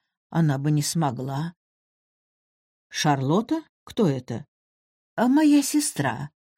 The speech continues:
Она на одиннадцать лет старше». «Одиннадцать лет? Ей должно быть около ста. Но она ведь не живет с вами? Она в каком-нибудь пансионате?» «Э, нет,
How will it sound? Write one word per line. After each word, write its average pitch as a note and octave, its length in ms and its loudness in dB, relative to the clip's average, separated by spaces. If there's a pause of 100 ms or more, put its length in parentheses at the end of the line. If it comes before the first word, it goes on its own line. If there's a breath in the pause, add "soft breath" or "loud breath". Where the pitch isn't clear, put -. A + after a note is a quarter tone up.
Она A#3 340 2
на A3 180 6
одиннадцать G3 560 4
лет F#3+ 200 0
старше». - 720 -4 (920)
«Одиннадцать D#3 720 -2
лет? G#3+ 380 -6 (720)
Ей D3+ 220 4
должно D#3 320 4
быть D#3+ 160 2
около G3 260 2
ста. D#3 440 0 (640)
Но D#3 160 4
она D3+ 220 4
ведь C#3+ 260 0
не D#3 120 4
живет D3+ 340 2
с - 120 -8
вами? A2 360 -4 (420)
Она F3+ 200 4
в - 80 0
каком-нибудь F#3+ 600 4
пансионате?» G3 800 2 (720)
«Э, G#3 80 2
нет, B3+ 580 2